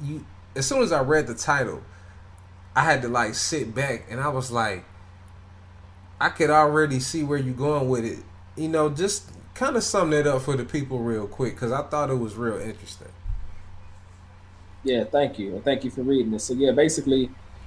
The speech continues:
Speaker 2: on, uh, hip hop sports report dot com, I, I put together a list of reasons why Mike Tyson and Tiger Woods was basically one and the same. And there,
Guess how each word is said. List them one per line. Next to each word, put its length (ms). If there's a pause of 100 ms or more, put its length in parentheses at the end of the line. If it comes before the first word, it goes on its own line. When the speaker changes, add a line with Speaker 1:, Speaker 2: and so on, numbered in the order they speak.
(160)
Speaker 2:
on, 220
uh, 120
hip 160
hop 120
sports 260
report 240
dot 200
com, 340 (480)
I, 140
I 420 (240)
put 140
together 520 (380)
a 40
list 340
of 180
reasons 340
why 460
Mike 260
Tyson 460
and 80
Tiger 280
Woods 520 (420)
was 100
basically 440
one 240
and 100
the 60
same. 380 (760)
And 720 (600)
there, 240